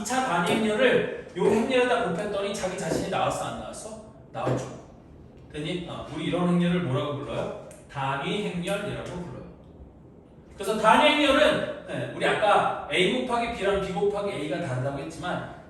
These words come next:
단위 행렬은 어차피 자기 자신을 만들어주는 행렬이라, 어, 앞에다 곱하든 뒤에다 곱하든 상관없어요. 이거는 바꿔도 상관없어요. 이해됐나요? 어.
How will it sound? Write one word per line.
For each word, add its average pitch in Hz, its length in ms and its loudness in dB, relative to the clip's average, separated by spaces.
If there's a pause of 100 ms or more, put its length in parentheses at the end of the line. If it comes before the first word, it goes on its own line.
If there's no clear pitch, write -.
(100)
단위 233 300 6
행렬은 269 580 8 (180)
어차피 254 500 0
자기 175 300 -2
자신을 190 400 0
만들어주는 165 580 -4
행렬이라, 165 840 -4
어, - 480 -10
앞에다 - 400 2
곱하든 220 320 -2
뒤에다 175 300 0
곱하든 175 280 -6
상관없어요. 147 400 -8
이거는 123 260 -10
바꿔도 131 320 -10
상관없어요. 127 540 -12 (2750)
이해됐나요? 127 460 -4 (300)
어. - 180 -14